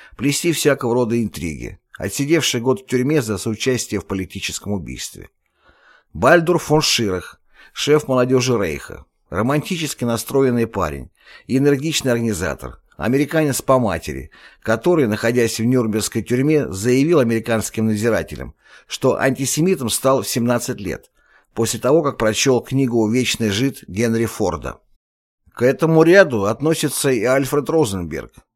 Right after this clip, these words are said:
тучный туповатый прибалт, псевдофилософ, который, как мы уже знаем, был одним из первых наставников Гитлера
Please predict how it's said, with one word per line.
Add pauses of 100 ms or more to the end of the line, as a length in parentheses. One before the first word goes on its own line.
(220)
тучный
туповатый
прибалт, (340)
псевдофилософ, (360)
который,
как
мы
уже
знаем, (220)
был
одним
из
первых
наставников
Гитлера